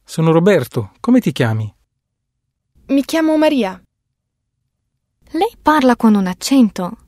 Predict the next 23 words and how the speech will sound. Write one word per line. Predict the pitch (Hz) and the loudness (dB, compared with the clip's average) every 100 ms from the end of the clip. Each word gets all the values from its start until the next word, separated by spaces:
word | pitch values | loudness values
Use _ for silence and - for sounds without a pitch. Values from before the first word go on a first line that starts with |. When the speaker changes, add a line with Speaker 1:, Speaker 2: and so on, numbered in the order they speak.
| _ _ | _ _
Speaker 3:
È | - | -2
una | 320 226 | 2 2
straniera. | - - 190 208 240 180 180 - _ _ _ _ - | 0 -6 0 4 4 2 -6 -16 _ _ _ _ -8
Ma | 359 339 | -2 2
di | 330 | 4
dove? | 226 175 175 175 - _ _ _ _ _ _ _ _ _ _ _ _ _ _ - | 4 0 -4 -12 -16 _ _ _ _ _ _ _ _ _ _ _ _ _ _ -2
Speaker 1:
Non | 226 226 | 2 2
sei | - 120 | 2 0
italiana, | 110 - 113 110 110 113 | 0 -2 -2 -4 -4 0
vero? | 165 143 131 165 _ _ _ | 2 2 0 -6 _ _ _
Di | 208 | 0
dove | 233 247 | 2 2
sei? | - 123 107 101 - _ | 0 -2 -2 -8 -16 _
Sembri | - 135 131 | -4 -2 0
francese. | 139 135 135 180 120 110 110 _ _ _ _ _ _ _ _ - | -2 -2 -2 -4 -4 -6 -12 _ _ _ _ _ _ _ _ -8
Speaker 2:
No, | 277 285 302 294 - | -4 0 0 0 -2
eh, | 254 247 | -4 -2
non | 247 240 269 285 | 0 0 0 -2
sono | - 226 214 | -4 -4 -4
francese. | 226 214 - 208 196 202 - _ _ _ _ _ _ _ _ _ _ | -6 -8 -8 -10 -10 -14 -18 _ _ _ _ _ _ _ _ _ _
Speaker 1:
Allora | 147 151 156 139 | 0 2 2 0
tedesca, | 135 147 151 135 - 135 123 120 | 2 2 2 0 -4 -2 0 0
inglese? | 120 123 131 143 147 135 123 120 120 | -2 0 2 2 2 2 0 -4 -6